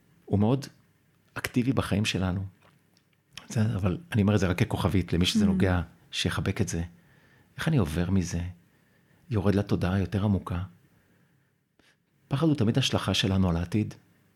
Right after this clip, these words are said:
Speaker 1: אתה לא מפחד מההווה אף פעם. אתה מפחד רק ממה שעתיד להיות. רק כשאתה עוסק כל הזמן בתוכניות, ואתה רוצה להבטיח את עצמך בעתיד, יהיה פחד. בהווה,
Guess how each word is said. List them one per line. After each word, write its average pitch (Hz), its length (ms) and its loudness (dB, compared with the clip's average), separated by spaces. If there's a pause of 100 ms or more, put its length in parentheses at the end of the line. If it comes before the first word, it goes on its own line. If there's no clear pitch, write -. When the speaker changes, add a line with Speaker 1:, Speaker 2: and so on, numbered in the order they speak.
(220)
Speaker 1:
אתה - 140 0
לא 123 60 2
מפחד 156 420 0
מההווה 98 340 0
אף 98 120 -6
פעם. 113 240 -4 (1120)
אתה 92 120 -2
מפחד 104 420 2 (300)
רק 143 260 0
ממה 127 220 2
שעתיד - 540 -4 (160)
להיות. 98 400 -6 (1300)
רק 107 120 2
כשאתה 147 240 2
עוסק 120 480 0
כל 120 180 2
הזמן 113 260 2
בתוכניות, 101 720 0
ואתה 87 180 0
רוצה 98 200 0
להבטיח 104 460 0
את - 80 -4
עצמך 104 360 -2
בעתיד, 92 460 -2 (540)
יהיה 98 200 0
פחד. 92 280 -2 (1000)
בהווה, 92 400 2